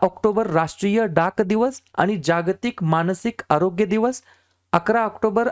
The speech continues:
आंतरराष्ट्रीय बालिका दिवस, तेरा ऑक्टोबर आपत्ती जोखीम कमी करण्यासाठी आंतरराष्ट्रीय दिवस,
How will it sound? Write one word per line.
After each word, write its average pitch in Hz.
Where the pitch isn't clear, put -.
आंतरराष्ट्रीय 208
बालिका 170
दिवस, 226
तेरा 196
ऑक्टोबर 214
आपत्ती 202
जोखीम 202
कमी 190
करण्यासाठी 202
आंतरराष्ट्रीय 202
दिवस, 214